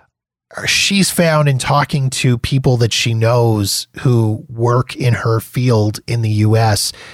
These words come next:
there's a lot of dealing with insurance companies, and there's a lot of having to make decisions about care that aren't really, um, related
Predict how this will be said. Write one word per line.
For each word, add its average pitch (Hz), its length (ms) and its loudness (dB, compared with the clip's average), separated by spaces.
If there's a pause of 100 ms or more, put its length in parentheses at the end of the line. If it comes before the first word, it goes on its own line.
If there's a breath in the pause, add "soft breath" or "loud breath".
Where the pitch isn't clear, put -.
(400 loud breath)
there's 120 640 0 (120)
a 113 60 0
lot 113 260 0
of 117 120 0
dealing 110 320 -2
with 110 120 0
insurance 110 560 -2
companies, - 840 -8 (100)
and 110 260 0
there's 110 220 2
a 110 60 2
lot 113 460 0
of 110 220 0
having 127 280 0
to 120 60 0
make 117 180 -2
decisions 113 840 0 (500 loud breath)
about 113 360 0
care 117 640 0 (320 soft breath)
that 127 280 0
aren't 123 400 0
really, 117 1000 2 (520 soft breath)
um, 107 680 0 (680)
related 123 880 2